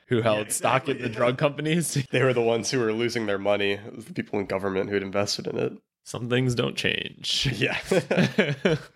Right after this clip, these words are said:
Speaker 2: Well, and I guess that's sort of what he's getting at in the end of this section, too,
Speaker 1: Yeah.
Speaker 2: is that that's the one problem with free market capitalism, is that you can't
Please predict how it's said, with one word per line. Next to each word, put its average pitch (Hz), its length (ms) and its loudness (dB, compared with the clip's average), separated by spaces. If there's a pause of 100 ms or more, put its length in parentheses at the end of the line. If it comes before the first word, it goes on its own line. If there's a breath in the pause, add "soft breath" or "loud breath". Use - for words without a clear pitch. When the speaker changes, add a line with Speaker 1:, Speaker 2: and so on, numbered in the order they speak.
Speaker 2:
Well, 139 140 4
and 139 100 6
I 139 40 2
guess 139 120 2
that's 135 200 2
sort 135 160 4
of 113 60 -4
what 104 120 0
he's 98 120 -6
getting 92 220 -4
at 90 160 -4
in 104 100 -4
the 101 120 0
end 95 140 0
of 90 60 -10
this 92 120 -4
section, - 360 -4
too, 98 120 -4
Speaker 1:
Yeah. 87 240 -4
Speaker 2:
is 123 140 -2
that 107 240 2
that's 117 220 0
the 123 100 -2
one 95 360 -4
problem 98 480 0
with 92 240 -6
free 104 200 -6
market 95 260 -8
capitalism, 95 720 -10
is 104 80 -10
that 113 120 -4
you 104 120 -4
can't 101 400 2